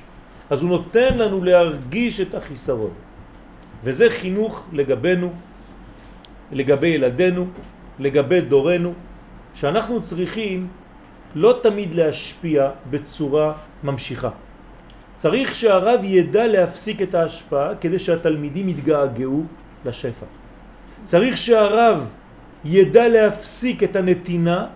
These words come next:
כדי שתהיה בקשה מצד המקבל, כי אולי, אולי, המקבל לא העריך את מה שהיה לו כשהוא קיבל, כי הוא קיבל את זה קצת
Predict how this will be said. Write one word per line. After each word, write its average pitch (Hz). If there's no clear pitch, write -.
כדי 156
שתהיה 208
בקשה 208
מצד 196
המקבל, 180
כי 247
אולי, 247
אולי, 165
המקבל 208
לא 240
העריך 226
את 208
מה 220
שהיה 202
לו 185
כשהוא 180
קיבל, 135
כי 190
הוא 269
קיבל 277
את 247
זה 220
קצת 214